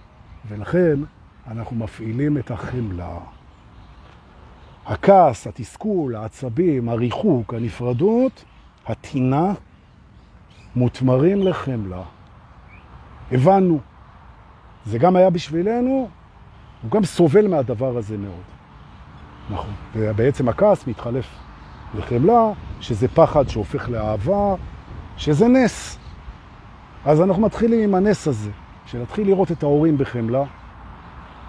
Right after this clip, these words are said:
ממש, ממש. עכשיו אנחנו ניגשים פנימה. עכשיו אנחנו ניגשים פנימה, והדבר הראשון שאנחנו רואים,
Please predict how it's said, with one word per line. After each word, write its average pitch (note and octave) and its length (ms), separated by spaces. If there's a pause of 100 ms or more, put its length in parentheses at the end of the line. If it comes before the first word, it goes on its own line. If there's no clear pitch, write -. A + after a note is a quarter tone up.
(280)
ממש, B2+ 540 (260)
ממש. - 320 (920)
עכשיו F#3+ 800 (1160)
אנחנו C3+ 340
ניגשים B2 480
פנימה. G#2 380 (1400)
עכשיו F3+ 240
אנחנו C#3+ 200
ניגשים G#2 300
פנימה, F#2+ 260
והדבר A2+ 340
הראשון E3+ 400
שאנחנו C3 440
רואים, A2 400